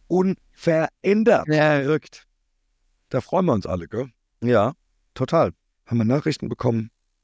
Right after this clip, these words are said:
Speaker 2: Hm.
Speaker 1: Karina Kanilka, zeigt mal Foto von den Mützen, die ihr geschenkt bekommen habt.
Speaker 2: Ach so.
Speaker 1: Nö,
Speaker 2: Das
Speaker 1: machen wir nicht.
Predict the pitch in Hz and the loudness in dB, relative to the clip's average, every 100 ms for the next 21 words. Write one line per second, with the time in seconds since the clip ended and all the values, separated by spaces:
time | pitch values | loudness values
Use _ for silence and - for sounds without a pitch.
0 | _ _ - 110 113 _ _ _ - 117 | _ _ -4 -2 -4 _ _ _ -2 -2
1 | 139 202 180 160 156 175 123 - 131 - | 0 0 0 -2 -2 -2 -2 -2 -2 -2
2 | 165 156 - 160 165 147 147 143 151 165 | 0 0 0 -2 -2 -4 -2 -2 -2 -4
3 | - 117 95 104 92 - 104 - 95 101 | -4 -4 -2 -2 -2 0 -2 -2 -6 -4
4 | 95 92 87 - _ _ - 104 - 143 | 0 -2 -2 -10 _ _ -8 -4 2 4
5 | 117 - 98 90 - _ - 104 101 101 | 2 0 -6 -8 -10 _ -2 0 2 2